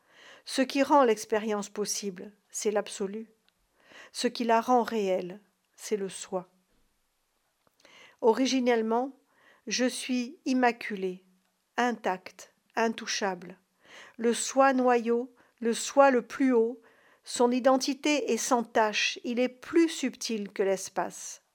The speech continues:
C'est uniquement dans le but de vous faire comprendre que Dieu, votre corps et votre soi ont été divisés ainsi. Il n'y a qu'un unique soi,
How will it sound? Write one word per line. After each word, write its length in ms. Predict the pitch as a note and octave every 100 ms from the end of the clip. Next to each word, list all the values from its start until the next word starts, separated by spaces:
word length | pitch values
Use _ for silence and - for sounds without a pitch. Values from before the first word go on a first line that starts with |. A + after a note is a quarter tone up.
| _ _ - - - -
C'est 300 | - C#4 C#4
uniquement 540 | D4 D4+ D4+ D4 D#4+
dans 140 | D4 B3+
le 160 | B3
but 380 | A3+ C#4+ D4 -
de 100 | G3+
vous 160 | A3 A#3
faire 320 | - C#4+ -
comprendre 720 | B3+ A3+ G#3 D4+ B3 G3 F#3 G3+ _ - - _ -
que 100 | A#3+
Dieu, 520 | G#3 G#3+ B3 D4 F4 _ _ _ -
votre 340 | G3+ G#3 G#3
corps 440 | G#3+ - D4 D4 -
et 120 | -
votre 320 | A3 A3+ -
soi 500 | G#3+ - - A#3 A#3 - _ _
ont 140 | - A3
été 280 | B3+ B3 B3+
divisés 580 | A3 G3+ G#3+ G3+ G#3
ainsi. 460 | - F#3 - F#3 F3 _ _ _ _ _ _ _ _
Il 180 | A#3+ C4
n'y 200 | C#4 C#4
a 120 | C4+
qu'un 380 | C#4 - D4+ C4
unique 380 | A3+ G3+ F#3+ -
soi, 360 | - F#3+ F#3